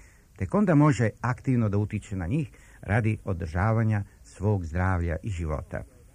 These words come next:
Fiziologija je, dakle, istražiteljica hemijskih procesa i reakcija koje se odigravaju u živoj ćeliji. Ona istražuje funkcije organa,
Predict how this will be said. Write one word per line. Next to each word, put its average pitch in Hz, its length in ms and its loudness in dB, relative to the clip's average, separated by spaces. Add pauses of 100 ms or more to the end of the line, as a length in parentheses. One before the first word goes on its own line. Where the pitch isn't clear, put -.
(720)
Fiziologija 143 680 4
je, 120 80 6
dakle, 135 440 2 (260)
istražiteljica 110 1080 0
hemijskih 139 680 0
procesa 101 640 -4
i 92 120 0
reakcija 110 580 -2 (580)
koje 113 340 2
se 87 460 -2 (140)
odigravaju 107 880 0 (100)
u 82 200 -6
živoj 104 480 -2 (100)
ćeliji. 76 500 -6 (520)
Ona 131 220 6
istražuje 113 640 4
funkcije 165 540 2
organa, 120 520 2